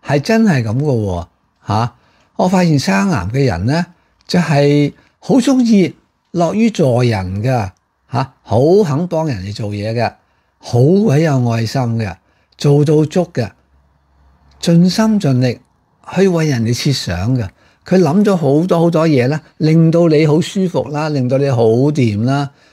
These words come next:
吓，人哋去搵佢幫手呢，佢唔識 say no 嘅，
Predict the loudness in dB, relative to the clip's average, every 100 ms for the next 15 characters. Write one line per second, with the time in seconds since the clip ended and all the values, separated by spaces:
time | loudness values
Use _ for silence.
0 | _ _ _ -4 -2 -2 _ _ -2 2
1 | 2 2 2 4 2 4 4 4 2 -2
2 | _ _ _ -8 -4 -2 0 0 0 -2
3 | 0 0 0 -2 -6 _ _ _ _ -6
4 | 0 2 2 -2 -8 -2 0 0 0 0
5 | 2 2 0 -2